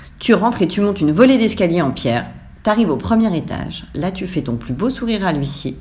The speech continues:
et tu lui demandes très gentiment s'il peut te montrer la salle des mariages. Il sort son gros trousseau de clés et là il t'ouvre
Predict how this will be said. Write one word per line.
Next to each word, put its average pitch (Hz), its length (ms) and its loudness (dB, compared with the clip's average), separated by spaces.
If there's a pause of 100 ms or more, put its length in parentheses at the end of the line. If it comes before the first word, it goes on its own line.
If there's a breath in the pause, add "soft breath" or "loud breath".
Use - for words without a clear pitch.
(160)
et 180 100 -2
tu 185 140 -8
lui 185 140 -4
demandes 127 340 -2
très 254 220 -6
gentiment 180 460 -8 (320 loud breath)
s'il 196 260 0
peut 185 100 -4
te 175 100 -4
montrer 151 240 -4
la 131 120 -6
salle 175 180 -6
des 160 80 -6
mariages. 123 560 -8 (600 loud breath)
Il 226 80 -2
sort 190 240 -2
son 147 200 -2
gros 165 220 -4
trousseau - 460 -10 (120)
de 120 100 -8
clés - 480 -10
et 135 80 -2
là 143 160 0
il 135 100 -4
t'ouvre - 520 -10